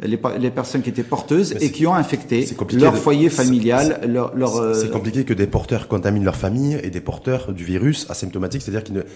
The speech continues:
Speaker 2: qui n'ont pas véritablement
Speaker 1: Mais
Speaker 2: de
Speaker 1: tout le
Speaker 2: sym-, de
Speaker 1: monde n'a pas
Speaker 2: symptômes.
Speaker 1: été détecté.
Speaker 2: Oui.
Speaker 1: N'ont été soumis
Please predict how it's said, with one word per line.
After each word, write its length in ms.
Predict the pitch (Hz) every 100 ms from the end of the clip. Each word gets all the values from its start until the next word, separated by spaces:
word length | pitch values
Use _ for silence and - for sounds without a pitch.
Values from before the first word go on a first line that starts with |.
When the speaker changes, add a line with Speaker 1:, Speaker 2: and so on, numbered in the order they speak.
| - -
Speaker 2:
qui 100 | 101
n'ont 100 | 92
pas 180 | 120 113
véritablement 460 | 95 95 107 110
Speaker 1:
Mais 100 | 147
Speaker 2:
de 60 | 151
Speaker 1:
tout 80 | 196
le 40 |
Speaker 2:
sym-, 40 | 196
de 20 |
Speaker 1:
monde 100 | 208
n'a 140 | 170
pas 180 | 127 -
Speaker 2:
symptômes. 20 | 170
Speaker 1:
été 120 | -
détecté. 640 | 143 143 175 180 311 294 - 123
Speaker 2:
Oui. 120 | 135
Speaker 1:
N'ont 320 | 208 247 220
été 440 | 196 - - 190
soumis 600 | 147 - 165 170 170 147